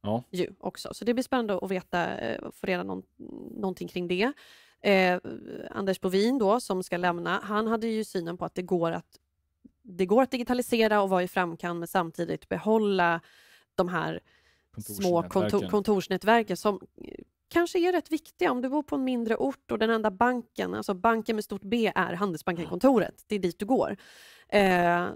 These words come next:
Speaker 2: så det kommer ju vara en ganska stor förändring då för många. Men hans syn var att det går att ha båda de här. Vi får se om det kommer in en ny V D som har en annan syn på saken, att,
Speaker 1: Ja.
Speaker 2: eh, eh, kontorsnätverken ryker. Det blir lite spännande att följa.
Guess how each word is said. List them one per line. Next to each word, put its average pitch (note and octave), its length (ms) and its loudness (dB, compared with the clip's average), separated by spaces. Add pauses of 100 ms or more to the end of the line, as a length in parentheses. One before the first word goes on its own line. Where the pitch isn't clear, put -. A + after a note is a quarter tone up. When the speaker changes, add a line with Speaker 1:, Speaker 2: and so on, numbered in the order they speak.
Speaker 2:
så - 160 -6
det B3 140 4
kommer C4+ 180 2
ju A#3+ 40 2
vara F3+ 260 6
en F#3 200 -6
ganska F3 180 -10
stor E3+ 140 -14
förändring A#3+ 400 2
då - 160 -4
för - 140 -10
många. - 340 -6 (220)
Men - 140 0
hans E4+ 240 4
syn F3+ 180 0
var E3 140 2
att F#3 80 -8
det F3+ 80 -6
går F3+ 140 -4
att - 100 -10
ha E3+ 160 -2
båda G#3+ 380 4
de C4+ 140 0
här. G3+ 260 -8 (300)
Vi G3 80 -8
får - 100 -4
se C4 180 0
om A#3+ 60 4
det G3 60 0
kommer F#3+ 200 0
in F3 140 -2
en F#3 60 -2
ny C#4+ 160 4
V A3+ 200 -2
D - 100 -12
som F3 160 -12
har E3+ 120 -6
en F3+ 60 -6
annan C#4 240 -2
syn - 220 -8
på - 60 -10
saken, - 380 -8
att, - 120 -14 (120)
Speaker 1:
Ja. G#2 140 -4 (560)
Speaker 2:
eh, F3+ 160 -6
eh, E3+ 40 -8
kontorsnätverken - 840 -10 (760)
ryker. A#3+ 400 -4
Det A#3 80 0
blir B3 80 0
lite C#4+ 100 -4
spännande F#3 300 0
att F3+ 60 -4
följa. A3 320 2